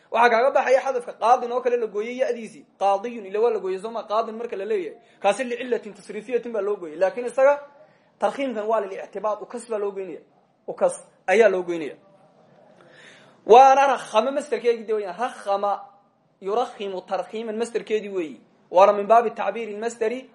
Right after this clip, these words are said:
wa iraadati ismi lmafcuul. Wuxuuna u jeedaa al-ismu lmurakhamu. Ismiga la tarkhiiminayo ayuu u jeedaa. Tarkhiimka saddex baa loo qaybiyaa. Tarkhiimu nidaa, tarkhiimu daruura, tarkhiimu tasghiir. Saddexdaas baa loo qaybiyaa. Ka u horreeya sheekhu ku bilaabay oo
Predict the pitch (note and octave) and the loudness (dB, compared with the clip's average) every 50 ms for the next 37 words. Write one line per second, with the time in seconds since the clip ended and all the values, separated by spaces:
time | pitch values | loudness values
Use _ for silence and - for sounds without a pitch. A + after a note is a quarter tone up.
0 | _ - F#3 G3 G#3 A3+ A3+ G#3+ - - - - - F3+ F3+ F3 E3+ E3 - _ | _ -4 -2 2 2 2 2 0 -6 -10 -18 -18 -16 -14 -12 -12 -14 -14 -16 _
1 | G#3+ G#3+ A3+ A3+ A3+ G#3+ A#3 A#3+ A3+ G#3+ G#3 G#3 G#3 A#3 A#3+ A#3+ A#3+ - - - | -16 -16 -14 -12 -8 -6 -6 -6 -4 -4 -4 0 4 4 4 4 2 -4 -14 -20
2 | - _ - G3 G3 G3 - A3 - - F#3+ F3 F3 E3+ F3 G3 G3+ G3 - - | -10 _ 0 0 0 0 -6 -12 -12 -10 -10 -10 -8 -4 -2 -4 -4 -4 -8 -8
3 | - D#3+ D#3 D#3 D#3 D#3 - _ _ - - G3 F#3 F3+ E3+ E3+ - F3+ D#3+ - | -8 -6 -6 -6 -10 -12 -12 _ _ -16 -14 -8 -4 -4 -4 -4 -4 -8 -8 -8
4 | F#3 G3 G#3 G3 F#3+ F3 E3+ E3+ F3 E3+ D#3 D#3+ D3 C3 - - - _ _ _ | -10 -8 -6 0 0 0 0 0 -6 -10 -4 -4 -4 -4 -4 -10 -12 _ _ _
5 | _ - - - - - - _ - A3 A3 A3 C#4 C#4 B3+ A#3+ A#3+ C#4 C#4 C4+ | _ -20 -20 -20 -20 -20 -18 _ 6 6 6 6 4 6 6 6 6 6 6 6
6 | B3+ - B3+ B3+ B3 B3 B3+ B3 B3+ B3 B3 A#3+ A#3+ A#3+ A#3+ A#3 A3+ - - - | 4 6 6 8 8 8 6 6 6 4 4 4 6 6 6 6 6 4 -2 -12
7 | - - - G#3 G#3+ - B3+ C4 C4 B3+ B3 A#3+ A#3+ A#3+ A3 C4+ C4+ C4 B3+ - | -12 -6 -6 -6 -4 -4 -6 -6 -6 -6 -4 -4 -4 4 8 10 10 10 10 6
8 | - - - - G3+ F#3+ - B3 C4 C4+ B3+ A#3+ A#3 A#3+ A#3 A#3+ C4 C#4+ C#4+ C#4 | -2 -10 -10 -10 -10 -8 -8 -8 -8 -6 -6 -2 2 2 2 4 2 2 4 2
9 | C4 G3 - - - _ - G3 G#3 - - A#3 B3+ C4+ B3+ B3 A3 - G#3+ G3+ | 2 2 -2 -8 -14 _ -8 -8 -8 -6 -8 -8 -6 -6 -6 -8 -8 -6 -8 -8
10 | - - F#3+ G#3+ B3 C4 A3+ - - B3+ A#3+ B3 A3+ A#3 A#3+ A#3 - A3+ G#3 A3 | -8 -8 -4 -2 -2 -2 -2 -2 -4 -2 -2 0 0 0 0 0 0 0 0 0
11 | A3 G#3+ G3 F3+ D#3+ D3+ C#3+ - - - _ _ _ _ _ _ - G#3+ A#3+ C#4+ | 0 -2 -4 -6 -4 -4 -8 -8 -10 -16 _ _ _ _ _ _ 4 6 10 10
12 | D4 C4 A#3+ A#3 A3+ A3+ A#3+ B3+ A#3+ G#3+ - C4 A#3+ F#3+ G3+ A#3+ B3 A3+ B3 A3 | 10 8 8 2 0 0 -2 -2 -6 -4 -4 -4 -4 -4 -10 -12 -2 0 2 4
13 | A3 G#3+ G#3+ A3 A3 - B3 B3 A#3+ G#3 C#3+ - | 4 4 4 2 0 2 0 2 0 0 -2 -6